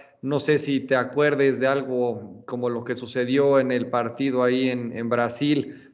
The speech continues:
donde de pronto las autoridades entran a los cinco minutos de haber empezado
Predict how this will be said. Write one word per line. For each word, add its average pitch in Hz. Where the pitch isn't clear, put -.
donde 127
de 127
pronto 143
las 127
autoridades 131
entran 143
a 120
los 117
cinco 139
minutos 127
de 120
haber 135
empezado 143